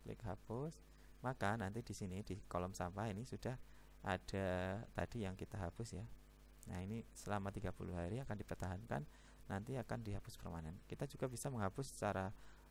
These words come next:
ini kan nanti bertambah ya, kalau tidak ada, di-, masih ada ini masih tetap. Kita harus kalau mengurangi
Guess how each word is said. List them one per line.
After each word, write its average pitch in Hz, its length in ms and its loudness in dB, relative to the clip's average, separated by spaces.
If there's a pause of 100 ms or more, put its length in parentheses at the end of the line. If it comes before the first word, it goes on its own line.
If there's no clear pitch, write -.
(200)
ini 107 80 -2
kan 127 160 0
nanti 113 240 2
bertambah 95 560 2
ya, 80 80 2
kalau 78 240 0
tidak - 240 -2
ada, - 260 -6 (140)
di-, 90 240 -2
masih 85 240 0
ada 82 140 0
ini 95 340 0
masih - 240 -2
tetap. - 240 2 (380)
Kita 123 260 4
harus 107 220 4 (180)
kalau 101 160 6
mengurangi 98 480 2